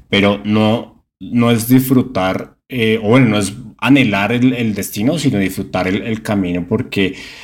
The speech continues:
tal vez lo que, la, y bueno, la idea de cuestionarnos a nosotros mismos también va porque a veces tra-, traemos muchas creencias infundadas que tal vez no son nuestras, o sea, que simplemente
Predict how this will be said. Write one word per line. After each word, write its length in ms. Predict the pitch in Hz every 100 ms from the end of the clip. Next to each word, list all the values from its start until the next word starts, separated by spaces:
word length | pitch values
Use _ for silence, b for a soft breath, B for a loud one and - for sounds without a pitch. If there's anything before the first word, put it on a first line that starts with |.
| B B _
tal 280 | 113 110 113
vez 420 | 120 123 123 - -
lo 240 | 135 131 131
que, 680 | 123 113 107 98 95 107 107
la, 160 | 107
y 60 | 110
bueno, 180 | 117 104
la 100 | 92
idea 200 | 95 107
de 80 | 110
cuestionarnos 500 | 131 107 95 98 113
a 60 |
nosotros 320 | 113 98 -
mismos 260 | 95 98 101
también 340 | 117 104 90
va 140 | 90 90
porque 200 | - 107
a 20 |
veces 200 | 98 101
tra-, 300 | 120 113 -
traemos 460 | 120 107 98 98 95
muchas 400 | 123 120 117 113
creencias 680 | 117 104 98 107 104 104
infundadas 540 | 117 113 104 92 98 -
que 120 | 101
tal 280 | - 92 90
vez 260 | 101 98
no 140 | 98 98
son 180 | 104
nuestras, 320 | 104 101 85 82
o 60 |
sea, 200 | 85 87
que 80 | -
simplemente 760 | - 98 101 104 104 107 104